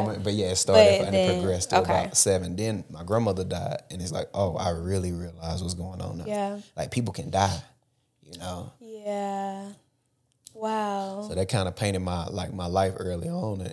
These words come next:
Speaker 1: And it also made, gave me a, like I said, a real, I won't say negative, just a strange relationship with money.
Speaker 2: Yeah.
Speaker 1: You know, so, um, no, that's
Speaker 2: Oh, I
Speaker 1: amazing,
Speaker 2: feel
Speaker 1: though.
Speaker 2: it.
Speaker 1: Do you, um, do you ever have those conversations with your mother now,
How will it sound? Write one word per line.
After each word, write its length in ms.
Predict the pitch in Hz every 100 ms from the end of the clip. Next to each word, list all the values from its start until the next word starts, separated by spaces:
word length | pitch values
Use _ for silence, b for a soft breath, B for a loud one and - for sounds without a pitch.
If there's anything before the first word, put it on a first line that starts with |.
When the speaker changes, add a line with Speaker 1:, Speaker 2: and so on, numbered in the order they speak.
| -
Speaker 1:
And 160 | 95
it 80 | 95
also 300 | 117 - 156
made, 440 | 143 147 139 131 - _ _
gave 220 | - 113 113
me 160 | 117
a, 220 | 107 90 90 _ _
like 120 | 95
I 40 | 92
said, 320 | - 101 90
a 140 | 87 87
real, 380 | 95 98 92 92
I 40 | 117
won't 160 | 135
say 140 | 135 95
negative, 460 | 98 107 110 110
just 180 | 110 98
a 40 | -
strange 460 | - 90 95 95
relationship 500 | 95 90 90 98 85 90 - _
with 140 | 92 85
money. 420 | 92 87 92 117
Speaker 2:
Yeah. 400 | 233 208 208 208 208 _ _
Speaker 1:
You 140 | -
know, 300 | 139 82 85 - -
so, 140 | -
um, 300 | 90 92 104 - B B B -
no, 180 | 120
that's 200 | 110 139
Speaker 2:
Oh, 40 | 139
I 20 |
Speaker 1:
amazing, 360 | 120 127 113 104
Speaker 2:
feel 80 | 98 95
Speaker 1:
though. 20 |
Speaker 2:
it. 100 | 95 B B -
Speaker 1:
Do 60 |
you, 260 | 110 120 120
um, 480 | 104 101 98 101 - -
do 80 |
you 120 | 107 104
ever 100 | 98
have 260 | 104 98
those 460 | 98 95 95 92 -
conversations 680 | - 110 98 98 95 92 98
with 160 | - 95
your 100 | 95
mother 220 | 98 95
now, 280 | 98 98